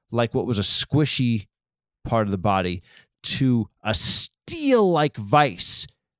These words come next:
powerful and iron-like, almost like if Kelhani would take, like, if Kelhani was, like, the victim of a, um, a crime of passion,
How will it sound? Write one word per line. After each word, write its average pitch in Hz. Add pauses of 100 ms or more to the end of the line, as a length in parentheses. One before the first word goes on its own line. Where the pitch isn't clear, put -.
(300)
powerful 147 (340)
and 123 (160)
iron-like, 151 (680)
almost 175
like 151 (580)
if 143
Kelhani 160 (800)
would 123
take, 147
like, 135
if 131
Kelhani 156
was, 120
like, 113 (380)
the 113
victim 110
of 110
a, 101
um, 90 (920)
a 120
crime 135
of -
passion, -